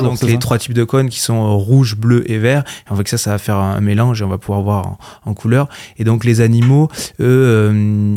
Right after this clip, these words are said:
Speaker 2: ils vont avoir plutôt, notamment les chats, les chiens, comme on disait, euh, plutôt des bâtonnets. Donc ils vont avoir clair, obscur, un peu moins de, de couleurs, ce qui leur sert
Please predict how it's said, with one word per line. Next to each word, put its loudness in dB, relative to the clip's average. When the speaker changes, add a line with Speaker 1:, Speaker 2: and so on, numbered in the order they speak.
Speaker 2:
ils -4
vont 2
avoir 2
plutôt, -2
notamment -2
les -2
chats, -2
les -2
chiens, -4
comme -2
on 0
disait, -2
euh, -6
plutôt -2
des 2
bâtonnets. 0
Donc -10
ils -4
vont 2
avoir 0
clair, 0
obscur, -2
un 0
peu -2
moins 0
de, -2
de -6
couleurs, -2
ce -14
qui -4
leur -2
sert -4